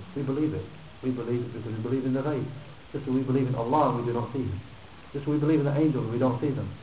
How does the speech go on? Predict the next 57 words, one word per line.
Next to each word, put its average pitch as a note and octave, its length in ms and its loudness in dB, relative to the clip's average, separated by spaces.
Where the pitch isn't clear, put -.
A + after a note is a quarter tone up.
Just D3+ 80 -2
we D3 160 2
believe C#3+ 320 4
in B2+ 160 -2
the C3+ 80 2
rest F#3 240 6
of A#2+ 80 0
the A#2 80 4
ghaib. A2 240 2
We D#3 80 0
believe D#3 240 0
in C#3 80 0
all D3 160 6
of G2+ 80 0
it F#2+ 160 -2
because C#3 240 -2
it's - 240 -8
authentic C#3+ 480 -4
from - 160 -8
Allah, C3 560 -2
it's G2+ 80 -10
authentic B2 400 -6
from G#2 80 -4
His G2+ 160 -6
Messenger, B2+ 320 -6
sallallahu A2 480 0
alayhi G#2+ 320 -4
wa D3 80 -2
sallam. C#3+ 80 -4
You, B2 160 2
you B2+ 80 0
don't C3 80 0
have D#3 160 -2
to C3 80 -2
prove G#2+ 240 -2
that F#2+ 160 -4
intellect. F#2 320 -8
Whether D#3 240 4
it A#2+ 80 -4
conforms A#2 320 -4
to - 80 -4
that - 80 -8
intellect C3+ 320 -4
or G#2+ 80 -4
whether G2+ 80 -4
it - 80 -10
does F#2 160 -6
not, D#3+ 240 -4
we E3 80 -4
believe - 320 -6
it. - 80 -8
Because C3 240 -8
our A2+ 80 -2
iman B2 400 -2
in - 20 -2
the C3 140 -2
ghaib, D3 160 0